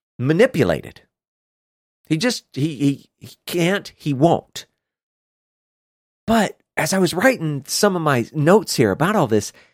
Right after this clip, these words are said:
it occurred to me, you know, there is, throughout man's history, and maybe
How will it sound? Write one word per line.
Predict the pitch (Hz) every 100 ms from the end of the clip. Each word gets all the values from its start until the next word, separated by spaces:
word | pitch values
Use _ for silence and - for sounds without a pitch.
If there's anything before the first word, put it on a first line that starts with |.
| _ _ _ -
it | 165
occurred | - - 311 208
to | 104
me, | 60 67 _ _ _ _ -
you | 160
know, | 170
there | 160 160
is, | 208 254 208 - - _ _ _ _ -
throughout | - 220 220 185
man's | 151 156 147 -
history, | 151 - 151 170
and | 120 113 107
maybe | 98 98 127 190 220 220